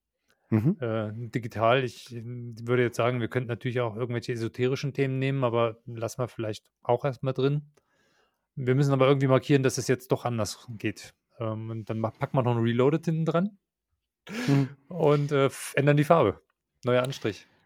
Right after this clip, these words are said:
Speaker 1: Reloaded. Was heißt denn das genau? Neu ge-, nachgeladen? Wenn, ähm,
Speaker 2: Nachgeladen.
Speaker 1: nachgeladen.
Speaker 2: Nachgeladen
Speaker 1: Bei der
Speaker 2: mit noch knackigeren, noch strukturierteren, weil das kam übrigens auch sehr gut an, das darf man nicht vergessen, die ersten Episoden waren ja eher so,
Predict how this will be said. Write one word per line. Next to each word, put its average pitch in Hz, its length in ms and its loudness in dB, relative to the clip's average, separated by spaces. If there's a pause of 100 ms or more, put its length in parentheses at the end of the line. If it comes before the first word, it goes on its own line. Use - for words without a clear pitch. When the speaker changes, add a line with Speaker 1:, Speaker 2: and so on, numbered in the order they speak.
(160)
Speaker 1:
Reloaded. 92 1300 -2
Was - 200 -12
heißt 123 200 -8
denn 90 80 -4
das 80 200 -10
genau? 80 340 -6 (760)
Neu 98 280 2
ge-, 104 100 -4
nachgeladen? 87 840 2
Wenn, 87 280 -6
ähm, 104 80 -6
Speaker 2:
Nachgeladen. 90 680 -8 (640)
Speaker 1:
nachgeladen. 95 300 -10
Speaker 2:
Nachgeladen 117 160 -2
Speaker 1:
Bei 110 100 0
der 107 120 2
Speaker 2:
mit 104 220 -6
noch 120 220 2
knackigeren, 107 800 -4
noch 120 160 -2
strukturierteren, 110 800 -6
weil 113 80 6
das 165 160 2
kam 139 160 0
übrigens 131 320 0
auch 117 160 0
sehr 107 140 -2
gut 107 180 -6
an, 104 100 -6
das 107 100 -10
darf 113 140 -6
man 110 60 -10
nicht 113 120 -12
vergessen, 110 360 -6
die 107 40 -6
ersten 107 260 -6
Episoden 107 380 -6
waren 104 160 -2
ja 104 80 -2
eher 110 180 -4
so, 104 280 2